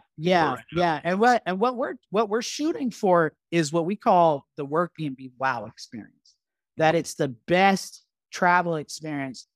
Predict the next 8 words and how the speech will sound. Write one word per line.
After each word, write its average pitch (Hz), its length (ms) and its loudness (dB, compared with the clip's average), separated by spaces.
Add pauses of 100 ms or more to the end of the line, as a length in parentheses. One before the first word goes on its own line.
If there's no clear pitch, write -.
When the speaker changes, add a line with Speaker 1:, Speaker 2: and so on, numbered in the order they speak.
(280)
Speaker 2:
that 147 220 -2
this 190 400 0 (340)
particular 170 680 -2
underserved 170 640 2
niche 208 440 -2
has 135 260 -6
ever 220 320 2
seen, 277 460 -6